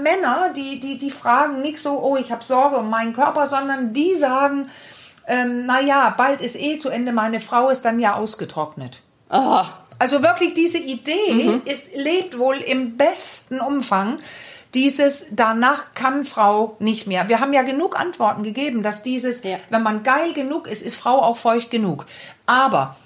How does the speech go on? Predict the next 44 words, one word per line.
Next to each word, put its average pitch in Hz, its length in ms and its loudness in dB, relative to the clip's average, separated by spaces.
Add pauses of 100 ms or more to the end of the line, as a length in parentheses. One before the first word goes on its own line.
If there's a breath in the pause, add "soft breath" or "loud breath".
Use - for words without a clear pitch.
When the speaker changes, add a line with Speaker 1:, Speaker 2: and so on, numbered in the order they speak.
(160 loud breath)
Speaker 1:
jetzt 247 200 0
hatten 285 180 -2
wir 277 100 2
es 269 80 -4
gerade 269 260 4
gesagt, 269 320 2
du 269 40 -4
sagst 240 300 0
Anfang 247 400 0
vierzig, 285 460 -4
da 240 100 0
stellen 262 380 -2
die 240 120 0
Hormone, 226 380 0
beginnen 220 460 -2
sich 285 180 -8
umzustellen, 269 480 -2
dann 226 120 2
nennt 247 180 -4
man 208 120 -2
das 202 160 -2
ja 208 120 2
alles 220 240 -2
die 175 200 -4
Wechseljahre, 262 760 4
weil 226 100 4
da 220 60 0
geht's 226 340 -6
auf 247 240 4
Speaker 2:
Ja. - 80 -2
Speaker 1:
und 208 160 -4
ab, 208 360 2
da 233 120 0
gibt's 220 220 -8
eben 233 280 0
Speaker 2:
Genau. 185 140 -8
Speaker 1:
durch 220 200 -6
das 196 120 -2
Speaker 2:
Mhm. 233 80 0
Speaker 1:
Auf 226 140 4
und 226 100 0
Ab 208 160 -2
große 196 300 -2
Unterschiede. 208 760 -2